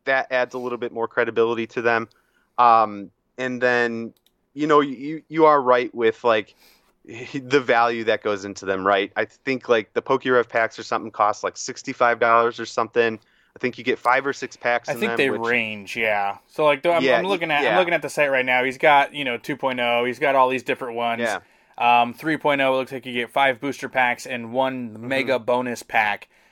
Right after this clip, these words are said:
Speaker 2: for fifty dollars. So,
Speaker 1: Yeah.
Speaker 2: like, I, I would like to know what the, the mega bonus pack is that's in every single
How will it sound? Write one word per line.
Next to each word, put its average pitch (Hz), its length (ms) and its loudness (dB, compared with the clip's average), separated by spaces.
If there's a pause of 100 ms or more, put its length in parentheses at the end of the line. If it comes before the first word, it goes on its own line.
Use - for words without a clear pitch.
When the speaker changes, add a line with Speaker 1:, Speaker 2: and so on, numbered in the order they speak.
Speaker 2:
for 117 220 -4
fifty 127 460 -6
dollars. 101 580 0
So, 107 420 -2 (360)
Speaker 1:
Yeah. 107 100 -6
Speaker 2:
like, 123 280 2 (360)
I, 151 220 0
I 151 120 6
would 160 220 2
like 160 340 2
to 156 120 -4
know 127 640 0 (400)
what 135 500 4
the, 123 420 4
the 123 220 -2
mega 135 640 2
bonus 127 560 0
pack 117 420 2
is 120 360 -2
that's 113 240 -4
in 135 160 -2
every 120 300 -6
single 110 500 -10